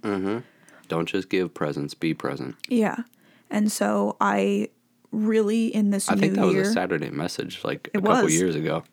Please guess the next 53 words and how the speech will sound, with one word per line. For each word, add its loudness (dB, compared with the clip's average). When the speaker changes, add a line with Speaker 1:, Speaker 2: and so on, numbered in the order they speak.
Speaker 2:
Yes. -8
Speaker 1:
That's 4
why 6
it 0
rang 4
in 4
my 6
head. -2
Sorry, 2
continue. -4
Speaker 2:
But 2
this 2
year 2
in 0
twenty -2
twenty-four, -2
I 0
really 0
wanna 0
emphasize -2
that -6
the -6
people 0
around 2
us, -8
the -8
people -2
that 0
are 0
closest -4
to -4
us, -6
the -8
people -2
that 0
are -2
a -4
part -2
of -4
our -2
children's -4
lives -4
understand -4
that, -4
great, -2
that's -2
nice, 2
you 0
can 0
buy 2
them -2
a -6
present, -2